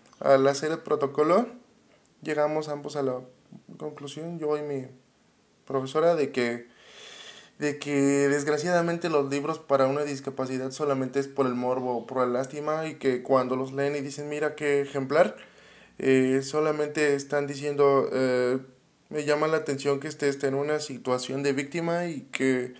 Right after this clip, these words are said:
solamente estoy viendo lo que él hace por conmiseración, y entonces lo terminan de leer, y, pues, vuelve, se vuelve,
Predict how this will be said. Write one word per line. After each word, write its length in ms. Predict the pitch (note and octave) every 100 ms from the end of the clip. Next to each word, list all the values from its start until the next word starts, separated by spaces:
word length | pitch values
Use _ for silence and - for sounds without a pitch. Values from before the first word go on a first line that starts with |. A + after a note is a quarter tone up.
| - - -
solamente 580 | D#3 D3 D3 C#3+ D3 C3+
estoy 500 | C3+ C#3+ C#3 C#3 C#3
viendo 380 | D#3 C#3+ C#3+ D3
lo 200 | C#3 C3+
que 220 | C#3+ C3+
él 120 | C#3
hace 200 | C#3+ D#3+
por 200 | E3 C#3
conmiseración, 840 | C3+ C3+ C3+ C3+ C#3 D3 D3+ A3+ B3+ - -
y 80 | D#3
entonces 300 | D3+ E3 F3
lo 140 | E3+ D3+
terminan 380 | C#3 D3 D#3+
de 100 | D3+
leer, 360 | C#3 D#3 G#3 - - - - _ _ -
y, 380 | C3+ C3+ C3+ C3
pues, 320 | C3+ C3+ - _ _ -
vuelve, 340 | D3 D3 C3+
se 140 | C3+ C#3+
vuelve, 720 | C#3+ D3 D3 C3+ B2+ B2+ -